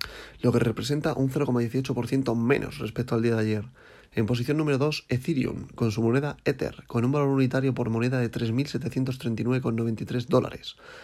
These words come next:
lo que representa un cero coma cuarenta y siete por ciento más respecto al día de ayer. Ba-, para cerrar el podium, Binance, con su moneda B N B, Binance Coin, con un valor unitario por moneda de quinientos veintiuno coma setenta y siete dólares,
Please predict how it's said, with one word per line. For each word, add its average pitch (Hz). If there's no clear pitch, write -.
lo 117
que 113
representa 135
un 139
cero 139
coma 127
cuarenta 113
y 135
siete 131
por 117
ciento 131
más 117
respecto 120
al 110
día 113
de 110
ayer. 110
Ba-, -
para 123
cerrar 135
el 143
podium, 156
Binance, -
con 110
su 107
moneda 135
B 117
N 117
B, -
Binance -
Coin, -
con -
un 127
valor 147
unitario 135
por 113
moneda 123
de 127
quinientos 127
veintiuno 123
coma 131
setenta 123
y -
siete 135
dólares, -